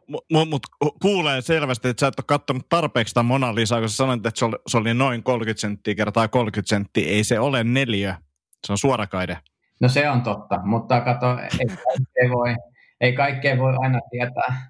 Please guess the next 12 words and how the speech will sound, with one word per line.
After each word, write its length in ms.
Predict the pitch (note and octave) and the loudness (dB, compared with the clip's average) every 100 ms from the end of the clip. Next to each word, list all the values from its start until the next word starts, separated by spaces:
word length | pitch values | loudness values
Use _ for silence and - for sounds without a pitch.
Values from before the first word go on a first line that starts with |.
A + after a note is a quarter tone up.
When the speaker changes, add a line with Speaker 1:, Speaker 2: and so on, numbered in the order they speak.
| - | 0
Speaker 2:
Mutta, 400 | B2 C3 C3 C3+ | 2 2 2 0
mutta 300 | C#3+ C3+ C#3+ | 0 0 0
anyway, 560 | D3+ E3 C#3+ A2+ G#2+ A#2 C3 - _ _ _ _ | 0 -2 -2 -2 -4 -6 -8 -10 _ _ _ _
mä 140 | C#3 | 0
ehkä 140 | C#3+ D#3 | 2 0
keskityin 500 | D#3 D3 D3+ C3+ B2+ | 0 -2 -2 0 2
siihen, 180 | B2+ B2 | 2 0
että 120 | A#2+ | 0
joku 120 | B2 | -4
käsi 280 | A#2+ B2 B2+ | 0 0 2
haparoi 440 | A#2 A#2 A2+ A2 | 0 0 -2 0
mun 120 | A2+ | -2